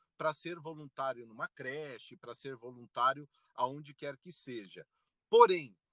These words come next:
e se ele assumisse a postura de alguém que se voluntaria para a própria equipe? Faz um paralelo pra gente quanto a isso.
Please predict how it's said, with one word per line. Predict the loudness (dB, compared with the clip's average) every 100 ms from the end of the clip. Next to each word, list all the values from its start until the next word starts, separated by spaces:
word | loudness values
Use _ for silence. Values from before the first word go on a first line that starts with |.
| _
e | -20
se | -18 -12
ele | -12 -2
assumisse | -2 -2 -14 -12 -10 -10 -12 -16 -16 -14 -16 -18 _ _ 4
a | 4 4
postura | 0 0 -6 -16 -8 -4 2 4 4
de | 4
alguém | 2 2 -2 -8 -10 -14
que | -20
se | -16 -14 -2
voluntaria | 4 4 4 -4 6 6 6 0 0 2
para | 2 0
a | -10
própria | 2 4 4 -2 -12
equipe? | -14 _ -20 -20 _ -20 -20 _ _ _ _ _
Faz | 2 2 -2
um | -4
paralelo | -2 -2 -4 -12 -14
pra | -14 -14
gente | -14 -18 -18
quanto | -16 -14 -12
a |
isso. | -14 -16 -20